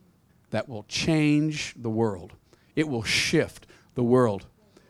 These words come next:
He's got a people of dread champions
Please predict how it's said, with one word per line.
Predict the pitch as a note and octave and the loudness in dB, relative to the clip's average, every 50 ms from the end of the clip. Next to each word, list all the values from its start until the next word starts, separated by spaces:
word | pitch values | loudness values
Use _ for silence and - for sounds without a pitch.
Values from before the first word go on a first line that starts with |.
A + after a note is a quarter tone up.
| _ _ _ _ _ _ _ _ _ _ _ _ _ _ _ _ _ _ _ _ _ _ _ _ _ | _ _ _ _ _ _ _ _ _ _ _ _ _ _ _ _ _ _ _ _ _ _ _ _ _
He's | - B2 A#2+ A#2+ | -4 -4 0 4
got | D3 C#3 C#3+ | 4 6 6
a | B2+ - | 6 2
people | - - F#3+ F#3+ F3+ - F#3 D3+ | 0 0 0 0 0 0 -2 -2
of | B2+ A2+ | -2 -2
dread | G2 B2 C#3+ E3 F3 E3 | 0 2 2 2 2 0
champions | - - F#3 F3+ F3 E3 C#3+ - G2+ - - B2+ B2+ - - | -2 -2 0 2 2 0 -2 -4 -10 -14 -14 -16 -18 -20 -20